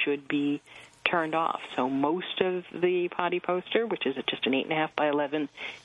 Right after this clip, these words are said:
piece of paper, is a big colorful image and then a couple of either aha points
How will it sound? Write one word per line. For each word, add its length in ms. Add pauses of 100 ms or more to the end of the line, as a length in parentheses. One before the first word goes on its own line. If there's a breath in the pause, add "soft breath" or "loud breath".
piece 240
of 120
paper, 360
is 200
a 160
big 260
colorful 500
image 360
and 120
then 180
a 60
couple 400
of 220 (640 loud breath)
either 520
aha 560
points 380